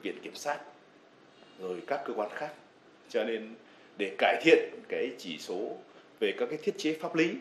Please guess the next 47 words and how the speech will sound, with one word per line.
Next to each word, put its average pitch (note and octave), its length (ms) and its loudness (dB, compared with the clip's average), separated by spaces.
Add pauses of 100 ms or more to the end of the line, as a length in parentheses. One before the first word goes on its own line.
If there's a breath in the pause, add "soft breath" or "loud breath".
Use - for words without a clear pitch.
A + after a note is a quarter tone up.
để F#2 120 -2
tạo - 140 2
điều E2+ 120 -6
kiện - 160 -2
thuận G#2+ 160 2
lợi A#2+ 320 6
cho A#2 260 0
sự, F2 260 -6 (840 loud breath)
ờ, - 80 -8 (680)
giải G2 300 4
thể D#2 320 2 (720)
hay G#2+ 180 -2
là G2+ 140 -2
phá C3 160 0
sản - 320 0
các A2 140 -6
doanh A2+ 200 -4
nghiệp, F#2 140 -6 (120)
để E2 200 0
chuyển - 340 2
cái D3 100 2
nguồn C#3 220 6
lực B2+ 160 4
của F2+ 100 2
doanh A#2+ 180 -6
nghiệp G#2 200 0
sang D3 380 0
một G2+ 120 -4 (140)
cái, G#2+ 160 -2 (1200 loud breath)
cái D3 120 2
mục - 180 -6
tiêu D#3+ 140 4
kinh C#3 120 -6
doanh D3 180 2
khác, - 260 0 (580)
một A2+ 160 -12
cái C#3+ 100 -8
mô C#3+ 100 2
hình B2+ 160 -6
kinh A#2+ 120 -6
doanh B2 200 -6
khác D#3+ 220 -6
thuận B2 160 0
lợi F#2 200 -2
hơn, B2 140 -2 (920)
thì F2 100 -18 (200)
cần B2 220 0